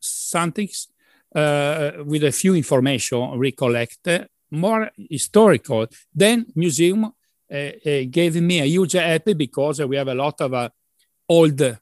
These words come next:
sample of strings. Not possible to tell exactly when they were made because it is necessary radiocarbon fourteen, even not. But more or less, uh, we are in this direction.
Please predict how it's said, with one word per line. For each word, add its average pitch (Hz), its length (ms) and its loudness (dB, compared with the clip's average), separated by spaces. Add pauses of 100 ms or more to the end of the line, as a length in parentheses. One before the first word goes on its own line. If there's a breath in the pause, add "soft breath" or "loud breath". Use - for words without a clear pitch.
(160)
sample 139 520 -2
of 123 100 -6
strings. 120 420 -6 (240)
Not 160 160 2 (140)
possible 190 440 2
to - 300 -18
tell 147 280 0 (240 soft breath)
exactly 160 760 0 (360 soft breath)
when 165 420 0
they 156 160 2
were 147 280 2
made 123 460 -4
because 135 420 -4
it 127 200 -6
is 131 140 -10
necessary 131 580 -2
radiocarbon 135 720 -2
fourteen, 123 480 0 (280)
even 127 400 -2
not. 131 280 -2 (280 soft breath)
But 165 280 -2 (100)
more 180 280 2
or 117 80 0
less, 110 340 -4
uh, 143 100 -6
we 135 140 -2
are 135 140 -2
in 123 180 -6
this 131 160 -6
direction. 101 640 -6